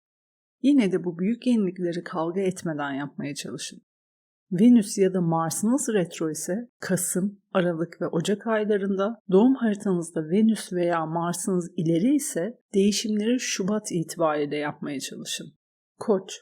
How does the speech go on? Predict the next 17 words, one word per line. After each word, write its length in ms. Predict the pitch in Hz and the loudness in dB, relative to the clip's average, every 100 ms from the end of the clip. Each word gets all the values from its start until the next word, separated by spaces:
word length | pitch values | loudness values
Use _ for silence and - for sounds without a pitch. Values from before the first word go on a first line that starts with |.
| _ _ _ _ - | _ _ _ _ -4
Ekim 300 | 208 320 320 | -2 0 -2
tutulması 600 | - - 208 180 180 254 | -4 0 2 2 0 -2
Koç 340 | 233 226 - | 0 0 0
burcunu 360 | 185 175 190 190 | -2 0 0 2
biraz 280 | 202 202 185 | 2 0 2
zorlayabilir. 760 | 180 170 156 156 147 143 - _ _ | 4 4 2 -4 -4 -6 -10 _ _
Kazalara 640 | - 202 196 196 196 220 247 | -4 -2 2 2 4 2 2
ve 60 | |
aksiliklere 720 | - 190 - 190 190 220 208 | 0 -4 -4 -4 -4 -4 -6
karşı 500 | 214 214 185 - 262 - | -2 -2 -2 -4 -6 -4
tedbirli 440 | 214 170 190 185 | -4 0 2 4
olmasını 520 | 180 156 160 - 170 | 2 0 -4 -4 -4
rica 360 | 165 160 175 165 | -6 -6 -4 -4
ediyorum. 400 | 165 165 175 190 _ _ _ - | -6 -6 -6 -10 _ _ _ 0
Özellikle 640 | 202 196 196 240 262 208 | 0 4 2 2 2 -2
kariyer 380 | 208 202 185 240 | -2 0 4 4
alanında 540 | 247 196 180 170 180 | 2 0 -2 -4 -6